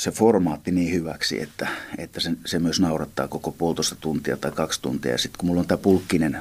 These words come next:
Pulkkinen, niin siitä on paljon multa pyydetty, että miksei Pulkkinen esiinny enää telkkarissa, miksei, tai milloin, milloin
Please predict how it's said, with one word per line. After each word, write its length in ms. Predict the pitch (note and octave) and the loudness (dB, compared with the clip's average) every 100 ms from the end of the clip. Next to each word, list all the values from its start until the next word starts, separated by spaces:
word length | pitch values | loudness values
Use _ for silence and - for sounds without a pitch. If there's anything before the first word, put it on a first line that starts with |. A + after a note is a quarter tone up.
| - | -2
Pulkkinen, 540 | F#2+ E2+ - D#2 C#2+ - - - - - | -2 0 -2 -2 -4 -8 -18 -20 -16 -6
niin 80 | |
siitä 200 | - G#2 | -2 0
on 80 | F2 | 2
paljon 200 | G2 F#2 | 4 4
multa 180 | F2 - - | 2 0 2
pyydetty, 420 | F#2 E2+ - - | 4 4 0 -6
että 180 | - E2 - F2+ | -4 -6 -4 0
miksei 280 | F#2 - E2 | 2 2 0
Pulkkinen 420 | F2+ D#2 D#2 D2+ | -2 -4 -4 -2
esiinny 300 | D2+ D#2+ D2+ | -2 -2 -2
enää 160 | D2 | -4
telkkarissa, 560 | D2 D#2 C#2+ - C#2 - | -4 -4 -4 -6 -6 -4
miksei, 380 | D2+ D2 C#2 C2 - - - - | -4 -2 -4 -6 -10 -16 -18 -4
tai 100 | E2 E2+ - | 0 0 2
milloin, 280 | G2 F#2+ F2+ | 4 4 4
milloin 340 | - G2+ F2 | 4 4 4